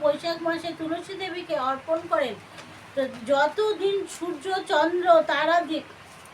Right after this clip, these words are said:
দিব-, দিব্যমান থাকবে, ততদিন সেই ব্যক্তি ক্ষীরোৎসাহী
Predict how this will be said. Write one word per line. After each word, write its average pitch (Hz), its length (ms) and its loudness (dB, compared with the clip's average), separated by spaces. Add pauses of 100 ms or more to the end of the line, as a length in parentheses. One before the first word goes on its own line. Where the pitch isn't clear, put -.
(100)
দিব-, 294 520 -4
দিব্যমান 403 580 2
থাকবে, 330 400 2
ততদিন 370 520 2
সেই 359 280 -2
ব্যক্তি 330 640 0 (460)
ক্ষীরোৎসাহী 381 920 0